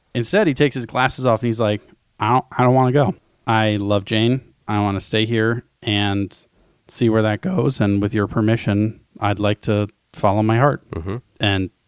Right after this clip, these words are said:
Speaker 1: the plane doors are already closed, though, so he just, uh, screams after he splashes water in his face, pretends like he's in extreme pain just to get taken off the plane to, to get himself out of there. And then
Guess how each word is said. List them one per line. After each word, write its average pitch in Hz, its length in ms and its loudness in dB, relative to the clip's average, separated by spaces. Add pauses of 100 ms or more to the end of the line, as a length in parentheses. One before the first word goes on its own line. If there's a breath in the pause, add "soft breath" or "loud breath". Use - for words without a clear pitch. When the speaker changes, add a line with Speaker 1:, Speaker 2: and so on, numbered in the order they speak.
Speaker 1:
the 117 120 -2
plane 147 200 0
doors 147 240 2
are 143 60 4
already 135 180 2
closed, 135 380 0
though, 127 240 2
so 120 420 2 (400)
he 143 200 0
just, 135 360 -2
uh, 139 240 2
screams 156 840 0 (220)
after 127 320 0
he 123 140 0
splashes 127 400 -2
water 123 260 2
in 117 60 2
his 117 120 -2
face, 117 460 0 (200)
pretends 139 400 0
like 131 140 0
he's 127 180 0
in 127 140 4
extreme 147 400 0
pain 123 480 2 (120)
just - 300 -2
to 120 340 2 (200)
get 120 260 0
taken 123 300 0
off 113 120 0
the 117 80 -4
plane 123 680 0
to, 110 180 0
to - 160 -6
get 113 100 2
himself 113 320 0
out 143 140 2
of 147 80 0
there. 143 220 2
And 120 120 2
then 113 240 2